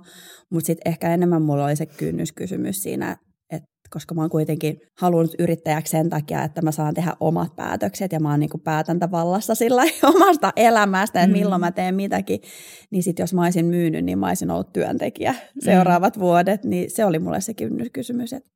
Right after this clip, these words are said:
Speaker 1: et, ei, <laughs> ei kyllä
Speaker 2: Ne.
Speaker 1: pysty.
Speaker 2: Koska
Speaker 1: Et
Speaker 2: tavallaan tää on, siis sehän tässä on hätkähdyttävää varmaan. Monet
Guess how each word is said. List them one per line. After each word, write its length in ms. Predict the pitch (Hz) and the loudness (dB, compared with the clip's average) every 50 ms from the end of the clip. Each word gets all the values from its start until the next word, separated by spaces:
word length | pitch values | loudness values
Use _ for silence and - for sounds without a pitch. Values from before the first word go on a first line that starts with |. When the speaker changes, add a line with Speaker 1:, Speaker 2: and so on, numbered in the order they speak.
| _ | _
Speaker 1:
et, 120 | - - - _ _ | -16 -16 -16 _ _
ei, 300 | - - - - 370 - - | -4 0 2 2 2 4 6
<laughs> 80 | - 339 - | 6 8 8
ei 120 | 349 269 254 | 6 4 6
kyllä 180 | - 233 233 220 | 6 6 6 6
Speaker 2:
Ne. 80 | 220 | 6
Speaker 1:
pysty. 540 | 214 262 240 - - - - 220 214 - - - - - - - - - - - - | 6 8 8 6 4 4 4 6 6 6 4 -2 -14 -20 -20 -20 -20 -20 -6 -2 0
Speaker 2:
Koska 180 | 202 190 202 | 2 2 2
Speaker 1:
Et 40 | 175 | 4
Speaker 2:
tavallaan 380 | - 233 262 285 233 180 143 139 | 4 6 6 6 6 6 6 4
tää 120 | - 156 | 4 4
on, 140 | 156 156 156 | 4 4 4
siis 200 | 147 175 160 - | 4 2 2 4
sehän 260 | - 226 226 220 190 | 6 6 6 6 6
tässä 180 | - 165 - 165 | 4 2 2 4
on 60 | 160 | 4
hätkähdyttävää 760 | 175 175 151 - - 151 147 107 - - - 131 143 135 135 | 4 4 2 2 0 0 2 0 -2 -2 0 0 2 2 4
varmaan. 340 | 139 147 147 147 151 147 143 | 4 4 4 2 2 2 2
Monet 240 | 156 160 160 151 147 | 2 2 2 2 2